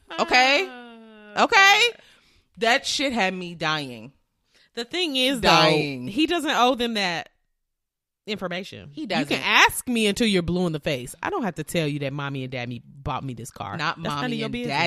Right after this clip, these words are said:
Speaker 1: daddy.
Speaker 2: Yeah.
Speaker 1: Uh, it was just funny to me.
Speaker 2: It's
Speaker 1: 'Cause I was
Speaker 2: also
Speaker 1: like,
Speaker 2: embarrassing, and that's probably something he has to deal with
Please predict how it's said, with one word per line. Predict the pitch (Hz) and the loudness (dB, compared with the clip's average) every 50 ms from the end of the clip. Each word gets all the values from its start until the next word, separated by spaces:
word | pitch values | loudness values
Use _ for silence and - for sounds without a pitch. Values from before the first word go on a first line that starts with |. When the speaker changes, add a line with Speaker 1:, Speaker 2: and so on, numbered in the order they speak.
| 170 | -2
Speaker 1:
daddy. | 147 143 156 143 131 127 123 120 120 117 - _ _ _ | -4 -6 -6 -6 -6 -8 -10 -12 -14 -14 -16 _ _ _
Speaker 2:
Yeah. | - 185 233 262 277 185 139 110 104 117 135 160 151 - _ _ | -6 -4 -4 -2 -2 -2 -4 -4 -6 -6 -8 -8 -12 -16 _ _
Speaker 1:
Uh, | - 208 208 196 185 - _ | 0 0 0 0 -2 -6 _
it | - 302 320 - - | -10 -10 -10 -10 -12
was | 320 294 - | -14 -12 -12
just | - 285 262 - - - _ _ | -10 -12 -12 -12 -16 -20 _ _
funny | 180 180 190 196 180 170 | -10 -8 -8 -6 -8 -8
to | 160 - - - 151 | -8 -8 -8 -8 -8
me. | 135 127 113 104 | -8 -8 -2 0
Speaker 2:
It's | 247 247 - | 0 4 6
Speaker 1:
'Cause | 294 | 6
I | 294 | 6
was | 330 269 277 | 6 6 4
Speaker 2:
also | 370 311 254 | 4 4 6
Speaker 1:
like, | 220 190 175 | 6 4 4
Speaker 2:
embarrassing, | 180 185 190 196 202 196 - 180 175 170 180 | 4 4 4 4 2 2 0 -2 -2 -2 -2
and | 190 | -2
that's | 208 226 - | -2 -2 0
probably | - 277 269 262 247 | 2 2 2 2 0
something | 214 - 220 208 - 185 180 | -2 -4 -6 -6 -6 -6 -6
he | 165 185 175 | -6 -4 -4
has | 165 160 - | -4 -4 -6
to | 156 143 | -8 -6
deal | 139 143 147 143 | -4 -4 -2 -2
with | 143 139 | -4 -6